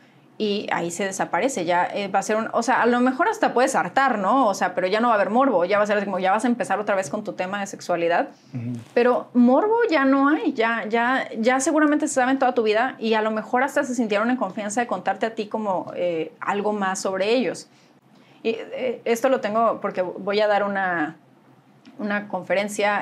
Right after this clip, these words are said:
Speaker 1: este, pronto y justo estoy hablando de este tema y en, en los ejemplos pongo de, de repente te enteras que, o sea, otras personas como tú tienen eyaculación precoz, que no eres el único, ¿no? Que, porque tres de cada diez hombres tienen eyaculación precoz.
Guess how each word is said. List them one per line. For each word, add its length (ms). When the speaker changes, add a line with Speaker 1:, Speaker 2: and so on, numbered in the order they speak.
Speaker 1:
este, 320
pronto 500
y 80
justo 260
estoy 140
hablando 320
de 80
este 200
tema 520
y 380
en, 300
en 240
los 140
ejemplos 400
pongo 240
de, 160
de 120
repente 520
te 140
enteras 580
que, 360
o 120
sea, 360
otras 400
personas 460
como 240
tú 320
tienen 480
eyaculación 560
precoz, 320
que 100
no 80
eres 180
el 120
único, 300
¿no? 200
Que, 280
porque 200
tres 300
de 60
cada 180
diez 240
hombres 180
tienen 220
eyaculación 420
precoz. 380